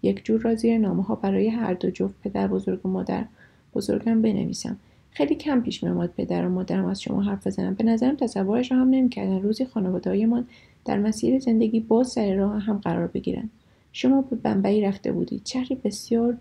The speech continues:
دور از کلکته که من و پدر و مادرم هرگز آن را ندیده بودیم. به این خاطر ما نه شما را دیدیم و نه خبری از شما داشتیم.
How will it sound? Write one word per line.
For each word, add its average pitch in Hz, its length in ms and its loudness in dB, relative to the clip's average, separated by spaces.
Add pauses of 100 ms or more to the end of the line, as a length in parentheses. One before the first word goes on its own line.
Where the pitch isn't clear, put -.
دور 208 160 2
از 190 200 -4
کلکته - 480 -8
که 214 160 -2
من 220 180 4
و 254 60 4
پدر 196 280 0
و 190 60 2
مادرم 190 360 -2
هرگز 220 380 -2
آن 240 140 2
را 247 60 2
ندیده 233 420 0
بودیم. 175 240 -6 (560)
به 254 60 2
این 254 140 4
خاطر 262 260 0
ما 240 140 4
نه 254 120 6
شما 214 280 0
را 226 100 4
دیدیم 226 460 2
و - 20 2
نه 196 120 0
خبری 190 360 -2
از 202 140 -4
شما - 200 -4
داشتیم. - 400 -8